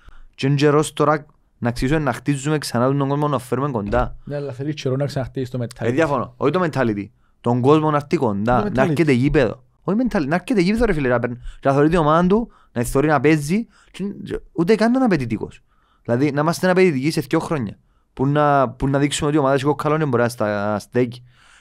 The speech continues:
Speaker 1: Δεν περιμένω τον οπαδό μου, επειδή έκανα τέσσερις νίκες θεωρητικά, σε, με μια, μετά από τρία χρόνια σκάρτα, να έρθω μετά από τρεις νίκες και να θέλω πράθυμα.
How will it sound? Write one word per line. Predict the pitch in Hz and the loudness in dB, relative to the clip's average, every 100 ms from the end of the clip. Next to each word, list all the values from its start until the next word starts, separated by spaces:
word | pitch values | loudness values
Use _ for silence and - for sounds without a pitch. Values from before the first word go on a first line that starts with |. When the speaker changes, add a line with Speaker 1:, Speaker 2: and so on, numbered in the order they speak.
| _ | _
Speaker 1:
Δεν | 135 151 | -8 -2
περιμένω | 156 151 147 139 | 0 0 -2 -2
τον | 135 | 0
οπαδό | 127 117 127 | 0 0 0
μου, | 127 113 - _ | -2 -6 -8 _
επειδή | - 104 123 | -8 -2 0
έκανα | 123 123 | 2 0
τέσσερις | 120 117 127 113 | -2 -2 -2 0
νίκες | 113 120 107 | 0 0 0
θεωρητικά, | 120 113 107 117 110 - _ _ _ | 0 0 2 0 0 -6 _ _ _
σε, | - 113 113 110 | -4 0 2 2
με | 107 | 0
μια, | 117 - | 0 -2
μετά | 120 117 | -2 0
από | 123 | 0
τρία | 123 123 | 0 0
χρόνια | - 123 127 117 110 101 95 | 0 -2 -2 0 0 -2 -6
σκάρτα, | 95 127 123 113 98 _ _ - - - | -4 -4 -2 -4 -4 _ _ -20 -20 -8
να | 117 | -6
έρθω | 120 131 | -2 0
μετά | 117 | 2
από | 120 | 2
τρεις | 127 120 | 2 0
νίκες | 127 127 | 0 0
και | 120 | 0
να | |
θέλω | 123 | 0
πράθυμα. | 117 110 - 101 | 2 0 -2 -8